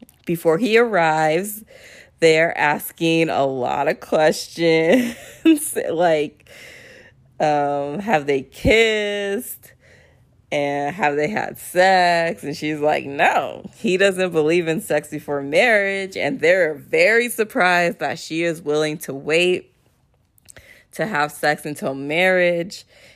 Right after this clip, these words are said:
And so that is a, that's the first time I was like, "Oh, we flipping the script." I thought this was, like, Camille's thing. Like, I thought that's what she wanted.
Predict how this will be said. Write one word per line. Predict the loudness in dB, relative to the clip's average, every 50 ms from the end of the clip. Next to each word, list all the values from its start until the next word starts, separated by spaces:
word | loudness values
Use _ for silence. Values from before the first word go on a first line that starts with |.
| _ _ _ _ _ -10
And | -6 -6 -4 -4 -2 -2 -2 -2 -2 -2 -2 -4 -4 -6 -6 -8 -12
so | -14 -16 -4 0 2 2 2 2 0
that | 0 0 0 0 0 0
is | 0 0 0 0 -2 0 2
a, | 2 4 4 4 2 2 2 0 0 -2 -2
that's | 0 0 0 0 0 0 0
the | 0 0
first | 2 2 2 2 2 2 -2 -4 -4
time | -2 0
I | 2 4 2 2 2 2 2
was | 0 0 -2 -2
like, | -4 -2 0 2 2 2 2 0 -2 -8 -10 -4
"Oh, | -4 -2 -2 0 0 -2 -2
we | -2 -4 -4 -6
flipping | -4 -2 -2 -2 -2 -2 -4 -2
the | -2 -4 -4 -6
script." | -6 -10 -10 -6 -4 -4 -2 -2 0
I | 0 0 -2
thought | -2 -2 0 2 2 0 0 -4 -4
this | -4 -4 -4 -4 -6
was, | -6 -8 -6 -2
like, | -2 -2 -2 -2 -6
Camille's | -8 -8 -8 -6 -6 -4 -4 -4 -4 -4 -6 -10
thing. | -12 -8 -6 -4 -2 -2 -4 -6 -8 -12 -16 -18 -18 -12
Like, | -4 -2 0 0 0 0
I | 0 -2 0
thought | 0 2 2 4 4 2 0 -2 -8 -14 _ _ _
that's | -2 0 0 0 -2 -4
what | -6 -6 -6
she | -8 -10 -8 -6
wanted. | -6 -4 -4 -2 -2 -2 -2 -2 -2 -4 -4 -4 -6 -8 -10